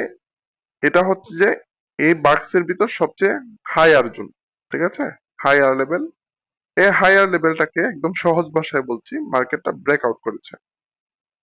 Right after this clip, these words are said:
এখানে ব্রেকআউট করে মার্কেটটা একটু ডাউন হয়েছে।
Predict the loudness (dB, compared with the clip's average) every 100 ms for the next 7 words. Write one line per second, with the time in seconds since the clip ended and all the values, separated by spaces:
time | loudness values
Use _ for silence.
0 | _ _ _ _ _ _ _ -6 0 0
1 | 2 2 2 2 0 0 -4 0 -2 -2
2 | -4 -6 -6 -2 0 0 -4 -6 -6 -6